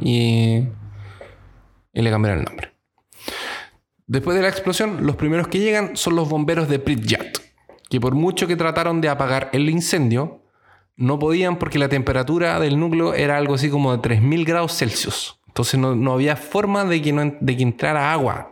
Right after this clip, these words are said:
en ese lugar. Lo bueno es que no pasó a ninguno de los otros reactores, porque si no, no estaríamos aquí en, hoy en día porque habrían volado la mitad de Europa. La radiación funciona diferente en cada persona,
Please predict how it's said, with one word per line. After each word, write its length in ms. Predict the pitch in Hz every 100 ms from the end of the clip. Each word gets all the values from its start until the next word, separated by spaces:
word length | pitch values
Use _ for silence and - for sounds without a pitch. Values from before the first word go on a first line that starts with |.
| -
en 140 | 123
ese 140 | 110 110
lugar. 420 | 104 - - - _ - _ _ _ _ _ _ - - - - - - - - - -
Lo 160 | 135 139
bueno 300 | 208 196 190
es 140 | 160
que 80 | -
no 100 | 165
pasó 220 | 156 -
a 40 | 175
ninguno 340 | 160 156 190
de 60 | 175
los 100 | 180
otros 200 | 180 160
reactores, 840 | 147 - 196 175 - - - - - -
porque 200 | - 113
si 140 | 113 135
no, 100 | 143
no 100 | 143
estaríamos 440 | - 127 139 135 123
aquí 500 | 120 151 156 - -
en, 520 | 127 120 120 117 113 104
hoy 220 | 123 123
en 120 | 120
día 160 | 127 135
porque 220 | 110 113
habrían 280 | 113 123 113
volado 340 | 113 123 127
la 100 | 123
mitad 280 | 117 131 139
de 60 | 135
Europa. 400 | 117 - - - 131 - - - - - -
La 80 | 127
radiación 420 | 135 143 131 196
funciona 720 | 190 185 - 190 208 220 - -
diferente 460 | 135 143 156 160
en 60 | 156
cada 200 | 156 156
persona, 480 | 170 160 123 95